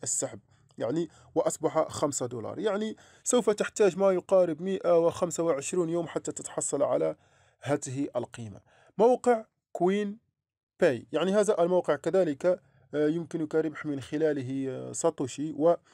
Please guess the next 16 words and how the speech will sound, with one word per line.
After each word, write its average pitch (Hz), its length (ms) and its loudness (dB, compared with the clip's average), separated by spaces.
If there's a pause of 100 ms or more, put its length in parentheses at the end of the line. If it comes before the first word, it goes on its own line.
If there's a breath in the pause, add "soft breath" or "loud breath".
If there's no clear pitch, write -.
(380 soft breath)
آه، 147 140 2
سحبهم 139 400 -2
على 143 240 4
محفظتك 135 520 -6
على 123 260 0
الباير، 202 320 -2
سوف 262 240 0
يصلك 202 440 0
بعملة 156 460 -4 (440)
الدولار. 131 460 0 (180)
بالنسبة 233 320 4
إلى 220 300 4
الموقع 202 460 2
الأخير 175 400 0
وهو 151 260 4
موقع 175 440 2